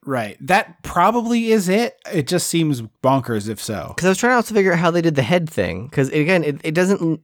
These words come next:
Speaker 2: look like skin. It looks like a fake thing.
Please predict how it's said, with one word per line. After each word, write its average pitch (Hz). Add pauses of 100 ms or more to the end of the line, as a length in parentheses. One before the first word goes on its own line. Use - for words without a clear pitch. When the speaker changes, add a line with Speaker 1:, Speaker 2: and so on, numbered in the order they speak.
Speaker 2:
look 160
like 127
skin. 113
It 101
looks 131
like 135
a 104
fake 127
thing. 80